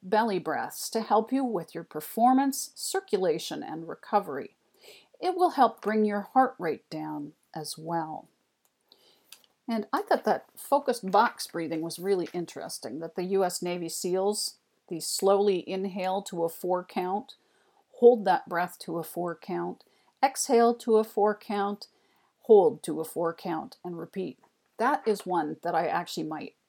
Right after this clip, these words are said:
remember 'cause it's four, four, four, four. So I hope you also found some of this interesting about the oxygen and carbon dioxide and different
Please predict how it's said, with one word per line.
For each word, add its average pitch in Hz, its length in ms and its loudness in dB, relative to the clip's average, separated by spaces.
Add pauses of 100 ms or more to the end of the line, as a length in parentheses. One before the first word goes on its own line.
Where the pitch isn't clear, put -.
(160)
remember 165 580 -4
'cause - 180 -8
it's - 280 -8 (160)
four, 165 240 -4
four, 165 340 -6
four, 165 300 -8
four. 247 440 6 (800)
So - 140 4
I 427 100 8
hope 196 300 10
you 180 240 -4
also 185 480 4
found 175 500 0
some 311 280 0
of 196 180 0
this 165 320 0
interesting 202 800 0
about 165 560 0 (460)
the - 140 -12
oxygen 202 600 2
and 156 240 -2
carbon 220 360 2
dioxide 220 960 6
and 165 640 -4 (560)
different 196 460 0